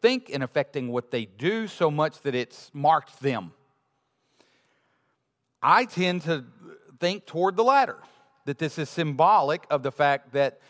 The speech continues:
the mark of the beast will affect the way everybody thinks about everything, so that everybody's thoughts are changed and askew, and it affects what everybody does.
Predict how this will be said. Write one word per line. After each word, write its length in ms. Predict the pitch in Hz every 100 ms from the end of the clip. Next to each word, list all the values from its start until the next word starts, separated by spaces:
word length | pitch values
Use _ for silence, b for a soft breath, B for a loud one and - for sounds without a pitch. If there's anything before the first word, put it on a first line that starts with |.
| b b -
the 160 | 143
mark 420 | 143 147 190 220
of 60 | 240
the 60 | 226
beast 340 | 185 160 180
will 160 | 143 123
affect 460 | - 160 143 -
the 80 | 131
way 180 | 131 127
everybody 340 | 156 226 247
thinks 380 | 240 233 226 -
about 240 | 165 147
everything, 420 | 139 131 123 139 147
so 200 | 156 127
that 100 | 127
everybody's 480 | 170 202 214 196
thoughts 400 | - 196 185 -
are 80 | 170
changed 480 | 160 - 170 170 156
and 220 | 160 156 -
askew, 540 | 143 - 151 139 156 B B -
and 200 | 151 143
it 40 |
affects 400 | 135 165 - - _
what 220 | 147 175
everybody 400 | 170 170 151 151
does. 540 | 143 190 117 76 -